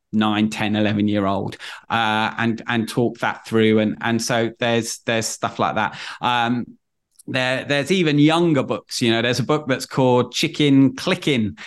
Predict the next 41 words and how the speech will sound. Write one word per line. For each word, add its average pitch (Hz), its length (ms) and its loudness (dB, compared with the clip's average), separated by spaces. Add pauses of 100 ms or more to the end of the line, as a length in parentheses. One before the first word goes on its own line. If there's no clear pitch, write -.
(180)
uh, 127 680 -2
which 143 520 -6
it 131 260 -2
just 165 280 0
talks 160 200 0
a 165 60 2
little 175 180 4
bit 151 180 0
more 147 140 4
generically 147 800 0
about 117 520 0 (140)
the 123 260 -2
internet. 127 540 2
And 127 100 4
that's 127 180 0
a 143 40 -2
bit 131 120 -2
of 110 80 -4
a 123 80 0
bedtime 120 480 0
story 120 460 2
type 107 300 -2
book. 95 180 -4
So 104 180 -2
kind 120 220 -4
of 113 80 0
aimed 117 320 2
at - 120 -2 (120)
that 113 220 -4
even 110 220 0
younger. 117 400 0 (220)
It 190 40 -2
just 226 160 2
sort - 100 -2
of - 60 -6
says, 131 260 -2
"Isn't 190 280 0
the 175 120 4
internet 156 400 2
great? 202 480 0
But, 147 300 0